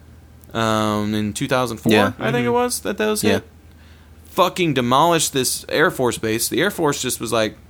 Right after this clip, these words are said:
Speaker 1: "All right, fuck it, we're leaving." They abandoned it.
Speaker 2: <laughs>
Speaker 1: And some apartments were built around it. They put fences all around it. No one,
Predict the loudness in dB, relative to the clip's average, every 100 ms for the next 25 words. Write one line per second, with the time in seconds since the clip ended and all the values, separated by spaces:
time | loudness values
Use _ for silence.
0 | -20 -20 -20 -14 -2 0 0 0 0 0
1 | -2 2 2 2 -2 -2 -2 -4 -2 -2
2 | 0 2 2 2 0 -2 -4 -8 -20 -20
3 | -20 -20 -20 -20 -20 -6 -6 -4 -2 0
4 | 2 2 0 -2 0 2 2 2 -2 0
5 | 2 2 2 4 4 4 2 2 0 0
6 | 0 0 0 0 0 0 2 0 2 2
7 | 2 0 0 0 -4 -10